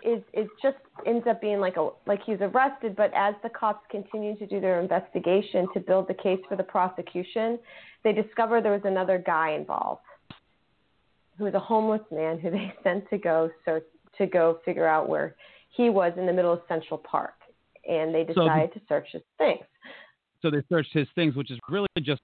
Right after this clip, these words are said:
Speaker 2: like, a cardboard box.
Speaker 1: It was a cardboard box and a mattress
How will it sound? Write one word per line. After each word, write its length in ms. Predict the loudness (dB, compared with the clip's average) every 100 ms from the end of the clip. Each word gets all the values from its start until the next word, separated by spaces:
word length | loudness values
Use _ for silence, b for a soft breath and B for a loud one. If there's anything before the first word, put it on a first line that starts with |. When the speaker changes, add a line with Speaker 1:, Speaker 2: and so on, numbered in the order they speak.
| -4
Speaker 2:
like, 160 | -4 -2
a 40 |
cardboard 420 | -4 -2 0 0
box. 280 | 0 0 0 -6 _ _ _ _ _ _ _ _ _
Speaker 1:
It 80 | 0
was 100 | 2
a 120 | 0
cardboard 340 | -2 -2 0 0
box 280 | 0 -2 -4
and 100 | -6
a 20 |
mattress 460 | -4 -6 -6 -12